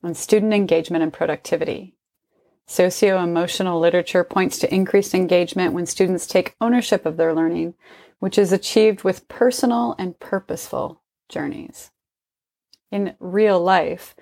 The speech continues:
purpose is often identified as essential to obtaining and maintaining quality of life. According to successful innovators,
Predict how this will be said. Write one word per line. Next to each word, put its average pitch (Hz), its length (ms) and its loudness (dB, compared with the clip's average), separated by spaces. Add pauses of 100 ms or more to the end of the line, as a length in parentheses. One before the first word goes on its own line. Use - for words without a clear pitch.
(400)
purpose 262 380 2
is 214 120 2
often 196 320 0
identified 180 560 2
as 170 140 2
essential 214 460 0
to 185 180 0
obtaining 262 480 2
and 214 160 0
maintaining 190 560 -2
quality 165 440 2
of 175 100 2
life. - 480 -2 (520)
According 190 300 4
to 180 260 2
successful - 600 0
innovators, 208 640 2